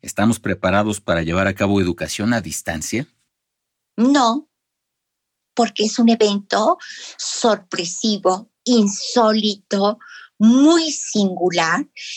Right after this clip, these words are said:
Speaker 2: que no solamente al ámbito escolar ha sorprendido, sino a todos los sectores sociales.
Speaker 1: Doctora, hay una preocupación de los padres de familia y supongo que de los académicos también, y va en dos sentidos.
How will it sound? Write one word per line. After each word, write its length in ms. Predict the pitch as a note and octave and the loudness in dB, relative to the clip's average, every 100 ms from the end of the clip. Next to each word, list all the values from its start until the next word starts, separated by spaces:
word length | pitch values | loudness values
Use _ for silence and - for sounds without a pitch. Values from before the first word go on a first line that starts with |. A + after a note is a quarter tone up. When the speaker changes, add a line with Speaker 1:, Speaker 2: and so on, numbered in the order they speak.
| - | -6
Speaker 2:
que 120 | - A3 | 2 4
no 200 | A3 B3 | 4 2
solamente 600 | B3+ C#4 C4 A#3+ A3 A3+ | 0 0 0 0 0 0
al 100 | G#3 | -2
ámbito 380 | F#3+ F#3 F#3+ G3 | -4 -6 -4 -4
escolar 540 | G3 - F3+ E3+ D#3+ | -4 -2 -2 0 0
ha 60 | D#3+ | -2
sorprendido, 960 | - F3 - D3+ D3+ D#3 F#3+ D#3 - - - - | -4 -6 -6 -2 -2 -2 0 0 0 -4 -20 -18
sino 480 | - - G#3 G3 F#3 | -12 -2 0 2 0
a 200 | F3 - _ | -2 -6 _
todos 360 | C#4+ D4 C#4 - | 0 0 -4 -6
los 180 | G3 - | -6 -6
sectores 520 | - - - E3 E3+ | -10 -10 -8 -6 -6
sociales. 840 | D#3 - - C#3+ C3 - - - - - | -8 -8 -4 -4 -4 -8 -18 -18 -18 -4
Speaker 1:
Doctora, 340 | C#3 E3 F#3 F3+ | -2 0 0 2
hay 120 | G3+ | 6
una 220 | B3 A3 | 6 4
preocupación 840 | - G#2 F2+ F#2 - A#2 B2+ B2+ | 0 -4 -4 -4 0 2 2 2
de 260 | - F#2+ F2+ | -2 -2 -2
los 240 | E2+ E2+ | -2 -6
padres 480 | - G#2+ G#2 G2+ G2 | -2 0 2 0 -2
de 80 | F#2 | -6
familia 600 | F2+ F2 F#2+ F#2+ G2+ G2+ | -4 0 2 2 2 0
y 120 | - E2+ | -4 -8
supongo 400 | D#2 D2+ F#2 F#2+ | -8 -4 -2 -2
que 80 | |
de 60 | F2 | -2
los 140 | E2 E2 | -4 -6
académicos 540 | D#2+ D#2+ F2 F2 - | -8 -6 -6 -8 -8
también, 380 | F#2 F2+ G2 G2+ | -4 -2 0 2
y 60 | |
va 120 | G2 A#2 | 2 2
en 140 | B2+ | 2
dos 140 | B2+ | 0
sentidos. 500 | B2 A#2+ E3 C3 G#2 | -2 -2 -2 -4 -4